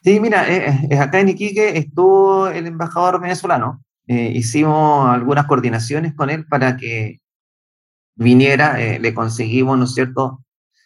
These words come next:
eh, la posibilidad que se entrevistara con el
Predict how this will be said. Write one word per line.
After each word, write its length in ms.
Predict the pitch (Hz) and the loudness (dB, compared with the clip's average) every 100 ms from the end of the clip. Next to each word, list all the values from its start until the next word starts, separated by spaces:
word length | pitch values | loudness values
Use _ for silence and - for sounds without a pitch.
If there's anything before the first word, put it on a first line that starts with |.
| _ _ | _ _
eh, 160 | - 110 | -2 0
la 140 | 110 | 2
posibilidad 520 | 104 113 117 107 117 123 | 0 0 0 2 2 2
que 60 | |
se 140 | - 117 | -4 -6
entrevistara 560 | 113 107 104 117 123 | -4 -4 -2 -2 -2
con 120 | 120 | -2
el 560 | 110 107 104 101 98 - | -4 -4 -4 -4 -4 -8